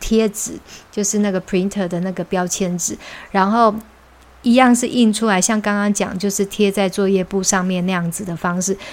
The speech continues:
可是我们就是贴在小朋友的手臂上，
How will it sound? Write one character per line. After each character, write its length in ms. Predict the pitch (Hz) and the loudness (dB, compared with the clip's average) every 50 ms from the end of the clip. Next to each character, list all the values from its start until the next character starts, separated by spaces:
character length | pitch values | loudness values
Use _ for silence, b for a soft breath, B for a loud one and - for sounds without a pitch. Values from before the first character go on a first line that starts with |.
| B B | B B
可 120 | B 185 | B 0
是 100 | 180 240 | 0 2
我 160 | 269 240 196 | 2 2 2
们 180 | 175 165 165 170 | 2 0 0 0
就 120 | 165 196 | 0 0
是 180 | 185 - 202 196 | 0 0 -2 -2
贴 240 | 190 - - 202 196 | -2 -2 0 0 2
在 100 | 185 185 | 2 0
小 180 | 175 - 170 | -2 -4 -6
朋 100 | 175 160 | -4 -2
友 120 | 180 175 170 | -2 -2 -2
的 120 | 170 165 | -2 -2
手 260 | 160 - - - - 208 - - | -2 -2 -2 -2 -4 -8 -8 -6
臂 180 | - 196 175 165 | -4 -4 -4 -4
上， 320 | - - - 185 226 214 | -6 -6 -6 -6 -6 -8